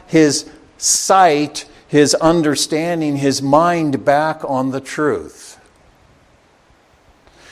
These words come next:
It wasn't, "Kill these people, get 'em out of my life, make my life easy again." It's, "Help me to see what is true. Then I will have the victory over those who assault me and say, 'Where is your God? Where is he? He doesn't care. What's he doing?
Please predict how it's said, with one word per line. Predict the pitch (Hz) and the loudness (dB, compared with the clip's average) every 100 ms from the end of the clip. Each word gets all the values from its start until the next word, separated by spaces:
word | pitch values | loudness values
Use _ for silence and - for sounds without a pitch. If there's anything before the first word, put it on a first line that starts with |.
| - | -2
It | 170 175 | 0 4
wasn't, | 196 233 208 156 - | 4 4 2 -4 -2
"Kill | 214 220 | 2 4
these | 214 170 139 | 4 2 -2
people, | - 160 156 160 | 0 0 0 -2
get | 170 165 | 2 2
'em | 165 | 2
out | 160 180 202 | 2 2 2
of | |
my | 196 196 | 2 0
life, | 180 147 147 147 | 4 4 4 0
make | 160 175 | -6 -8
my | 180 165 | -2 0
life | 165 160 160 - | 2 2 2 -4
easy | 165 185 143 135 | -4 -4 -6 -4
again." | 135 135 131 139 135 - - | -4 -4 -4 -4 -10 -20 -6
It's, | 151 - | -4 -4
"Help | - 208 233 | 2 2 2
me | 196 185 | 0 -2
to | 185 165 | -2 -4
see | - - 190 185 | -4 0 0 4
what | 156 147 | 4 4
is | 143 - | -2 -6
true. | - - 165 107 76 - - | -8 -4 -2 -2 -8 -18 -16
Then | 139 135 220 208 | -4 2 4 4
I | 190 247 | 4 4
will | 208 139 | 4 4
have | 143 151 135 | 4 2 2
the | 135 | -2
victory | 123 185 185 143 139 | 2 0 0 0 4
over | 135 131 139 | 4 4 4
those | 139 139 139 | 4 4 0
who | 147 135 | -4 -4
assault | - - 156 147 | -2 2 2 2
me | 135 | -2
and | 131 | -4
say, | 131 156 135 | -4 -2 2
'Where | 156 202 214 | 6 6 6
is | 202 | 4
your | 185 | -2
God? | 143 175 214 180 110 | 4 6 6 4 2
Where | 113 160 208 | 2 4 6
is | 214 151 | 4 0
he? | 117 | -4
He | 131 | 2
doesn't | 170 233 220 196 | 4 4 2 -6
care. | 165 151 165 | -2 0 4
What's | 185 180 | 2 2
he | 190 | -2
doing? | 180 196 170 98 | 0 0 0 -6